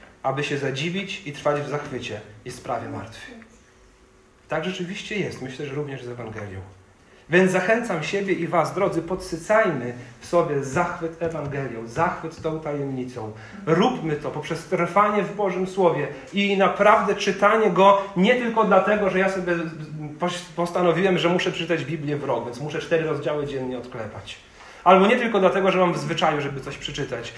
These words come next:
ale naprawdę przeczytać, wniknąć. Czytać nie po to, żeby przeczytać, ale czytać, żeby tym żyć i żeby się tym nakarmić. Róbmy to poprzez, ym,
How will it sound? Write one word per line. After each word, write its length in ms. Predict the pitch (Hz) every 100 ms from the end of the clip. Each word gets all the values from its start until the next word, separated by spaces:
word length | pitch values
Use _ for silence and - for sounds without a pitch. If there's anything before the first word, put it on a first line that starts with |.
| - -
ale 220 | 190 208
naprawdę 760 | 214 214 233 254 254 190 165
przeczytać, 580 | - - 151 170 139 139
wniknąć. 1000 | 143 175 226 277 - - 165 120 107 - - - - - - -
Czytać 340 | 254 233 -
nie 100 | 240
po 120 | 247
to, 140 | 233 220
żeby 140 | 220
przeczytać, 420 | 214 208 220 214
ale 160 | 208 202
czytać, 320 | 240 233 202
żeby 180 | 214 220
tym 220 | 220 226
żyć 340 | 190 233 254
i 40 | 240
żeby 200 | 247 208
się 100 | 247
tym 200 | 240 240
nakarmić. 720 | 220 214 190 143 123 - - - - - - _ _ _ _ _ _ - _ -
Róbmy 380 | 196 247 240
to 160 | 226 233
poprzez, 600 | 240 240 214 214 - -
ym, 520 | 175 185 190 190 190